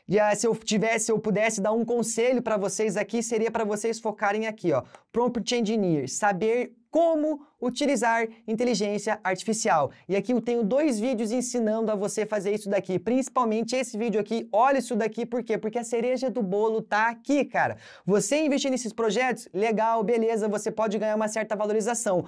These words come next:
mas você construir, ganhar dinheiro com consistência e fazer muito dinheiro, mais do que você imagina, investindo em cripto, é construindo nesses ecossistemas, nesses ambientes. E eu explico exatamente você fazer esse Prompt Engineer.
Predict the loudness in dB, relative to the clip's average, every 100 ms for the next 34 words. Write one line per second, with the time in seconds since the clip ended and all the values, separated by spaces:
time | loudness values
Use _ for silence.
0 | -6 -2 0 0 -2 -2 0 0 0 0
1 | 0 2 2 2 2 2 0 0 0 0
2 | 0 0 0 -2 -2 -4 -2 -2 0 -2
3 | -2 0 2 2 2 2 0 0 0 0
4 | 0 0 -2 -2 -2 -2 -2 0 0 0
5 | -2 -4 -10 0 4 4 2 0 -2 0
6 | 0 0 0 -4 -6 -6 0 2 2 0
7 | 0 0 0 2 2 2 0 -4 -4 0
8 | 0 0 -2 -2 -4 -6 -2 -2 -2 -2
9 | -4 -4 -2 0 2 2 0 -2 -2 0
10 | 0 -2 -2 0 0 0 0 -2 -2 -2
11 | -2 -2 -4 -2 -4 -4 -4 -6 -4 -2
12 | 0 2 0 0